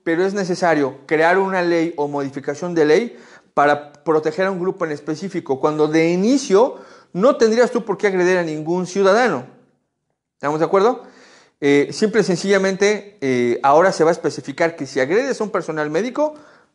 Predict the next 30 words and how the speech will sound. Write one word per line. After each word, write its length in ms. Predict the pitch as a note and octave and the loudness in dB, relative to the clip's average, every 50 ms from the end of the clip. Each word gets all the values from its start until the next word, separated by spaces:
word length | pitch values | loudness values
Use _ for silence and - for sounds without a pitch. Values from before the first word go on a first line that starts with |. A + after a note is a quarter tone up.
| _ _ _ | _ _ _
bote, 480 | - C#3 E3 F#3 F3+ F#3 - A#2 A#2 C#3 | -4 2 2 2 2 2 0 0 2 2
¿eh? 320 | E3+ G3+ G#3 - - _ _ _ | 2 0 -4 -12 -20 _ _ _
Así 240 | - B2 - F3 | -8 -6 -6 -6
que 200 | D#3+ - D#3 C#3+ | -2 2 2 2
váyanla 380 | C3+ D3 E3 F#3 G#3+ A3 G3+ F3+ | 2 4 4 4 4 4 2 2
pensando 360 | - D3+ D3 F3+ F#3 F3+ F3+ | 0 -4 -2 -4 -4 -4 -2
dos 140 | E3 E3+ E3+ | -2 -2 -2
veces. 320 | E3+ F3+ E3 D3+ D3 C#3 - - _ _ _ _ _ _ _ _ _ _ _ _ _ _ _ _ _ _ _ _ _ _ _ - _ _ _ _ _ - - | -2 -2 -4 -4 -8 -12 -12 -20 _ _ _ _ _ _ _ _ _ _ _ _ _ _ _ _ _ _ _ _ _ _ _ -20 _ _ _ _ _ -14 -2
La 180 | - D3+ D3 D#3 | 2 4 4 6
verdad 300 | D#3 D3+ D#3 F3 F3+ F#3 | 4 4 4 4 4 4
es 120 | F3+ F3 | 2 0
que 300 | F3+ - D#3 D3+ D3+ D#3 | 0 0 0 2 2 2
es 140 | D#3+ D#3 D#3+ | 0 0 0
algo 200 | F3 E3 D#3+ D3 | 0 0 0 -4
que 140 | - C#3+ C3+ | -6 -6 -4
no, 380 | C#3 C#3+ D3 D3+ D3 D3 - - | -2 -2 -2 0 -2 -4 -4 -6
no 160 | D3 D3+ D3 | -8 -8 -6
podemos 380 | D3+ D#3 D3 D3 D3 C#3+ C3 - | -4 -2 -2 -2 -4 -6 -8 -10
entender 420 | B2 A#2 - A#2+ A#2+ C3+ C#3+ C#3+ | -12 -10 -8 -6 -2 -2 -2 -2
por 140 | - C3 C3 | -2 -8 -4
qué 100 | - C#3+ | -4 -4
la 60 | C#3 | -4
gente 260 | C3+ - C#3 C3 C3+ | -4 -6 -6 -4 -4
lo 80 | A#2+ A2+ | -4 -4
está 160 | A2 - - | -6 -8 -14
haciendo, 320 | - - - A#2+ A2+ G#2 G2 - | -14 -10 -8 -8 -8 -10 -12 -10
pero 180 | G#2 G#2+ G#2+ | -10 -8 -6
lo 60 | G#2+ | -8
están 200 | A2 A2 - C#3 | -8 -6 -6 -6
haciendo. 360 | B2+ A#2 - - G#2+ A2 - | -6 -6 -6 -10 -10 -12 -12